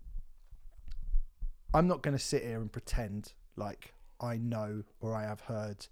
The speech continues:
every single Sinead O'Connor album. The truth is, I have heard, um, probably the first three are the only ones that I'm really quite familiar with. The Lion and the Cobra, her debut album from nineteen eighty-seven.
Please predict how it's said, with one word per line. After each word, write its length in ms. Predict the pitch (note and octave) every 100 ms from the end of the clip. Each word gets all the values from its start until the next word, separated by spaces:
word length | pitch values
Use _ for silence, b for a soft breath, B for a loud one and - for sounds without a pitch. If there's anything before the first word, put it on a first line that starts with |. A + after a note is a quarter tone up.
| b b b b
every 260 | B2 G#2 A#2
single 400 | - G#2+ G2+ G#2
Sinead 360 | - G#2+ G#2
O'Connor 400 | G#2 - A2+ G2+
album. 380 | F#2+ G2 - A#2+ - B B B
The 80 | B2
truth 460 | - - G#3+ C#3+ C3+
is, 440 | G2+ A#2 - - b b b b - - -
I 160 | C#3 C#3+
have 220 | C3+ B2+ -
heard, 540 | - B2 A#2+ A#2 A2 - - - - - _ _ -
um, 500 | A2+ A2 G#2 G2+ G2+ - _ _ _ _ _ -
probably 460 | D#3 C3+ A#2 A#2
the 100 | G#2
first 440 | G#2+ - G2+ - - -
three 280 | F#2+ E2+ F#2+ - - _ _
are 60 | A#2+
the 120 | A#2
only 140 | A2 G#2+
ones 260 | G2+ G2+
that 80 | -
I'm 280 | G#2 G2+ G#2
really 240 | G#2+ G2+
quite 280 | G2+ - -
familiar 380 | - G2+ F#2+ F#2
with. 200 | E2 G2 B B B B
The 80 | C3+
Lion 280 | E3+ G3+ E3+
and 80 | C3
the 60 |
Cobra, 500 | - C#3+ B2+ G#2+ G#2+
her 160 | G#2 A2
debut 360 | A#2 A2 G#2
album 340 | G#2 G#2 G2 G2
from 240 | - G#2+
nineteen 220 | G#2+ F#2+
eighty-seven. 600 | G2 G#2 - G#2 G2 F2+